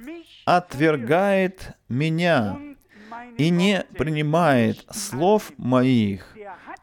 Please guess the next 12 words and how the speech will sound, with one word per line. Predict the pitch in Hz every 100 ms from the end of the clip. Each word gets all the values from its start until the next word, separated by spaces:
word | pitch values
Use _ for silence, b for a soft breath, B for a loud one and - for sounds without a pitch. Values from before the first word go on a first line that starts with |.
| _
тот | - 214 220 185 190
имеет | 156 147 160 226 240 220 -
уже | - 160 135 190
судью | 180 - 156 127 160 202
себе. | 175 - 165 147 165 120 107 - _ _ _ b b b b -
Слово, | - - 123 180 220 160 120 110 98 - -
слово, | - - 131 196 208 143 120 110 101 98 - 190 b b b b 240 302 294 -
которое | 156 151 - - 190 202 160 135 120 113 110 247
Я | 110 107 156 180 160 110 - -
возвестил, | 107 151 147 104 110 143 117 - - 202 220 123 104 98 95 - 247 302 320 B
будет | - 101 214 220 156 147 - -
ему | 117 131 143 151 190 190